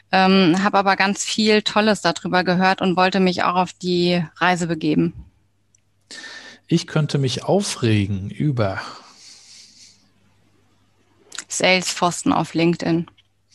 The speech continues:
Speaker 2: Ich bin begeistert, wenn ich
Speaker 1: Wenn ich neue Menschen kennenlerne.
Speaker 2: Wenn es kein Internet gäbe, würde ich
Speaker 1: Mehr Sport machen.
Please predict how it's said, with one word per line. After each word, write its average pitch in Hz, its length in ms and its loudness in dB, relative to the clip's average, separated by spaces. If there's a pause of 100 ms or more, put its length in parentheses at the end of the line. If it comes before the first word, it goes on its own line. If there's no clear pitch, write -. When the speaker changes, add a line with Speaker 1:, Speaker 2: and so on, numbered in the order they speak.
(2250)
Speaker 2:
Ich 123 120 -8
bin 131 200 -2
begeistert, 120 840 0
wenn 117 160 0
ich 98 280 -4 (2500)
Speaker 1:
Wenn 185 180 2
ich 185 140 -4
neue 180 220 2
Menschen 190 300 0
kennenlerne. 165 640 -2 (1400)
Speaker 2:
Wenn 127 140 0
es 135 120 0
kein 135 200 -2
Internet 139 540 0
gäbe, 104 420 -2
würde 113 260 -2
ich - 380 -12 (1000)
Speaker 1:
Mehr 185 180 2
Sport - 320 -2
machen. 170 360 -2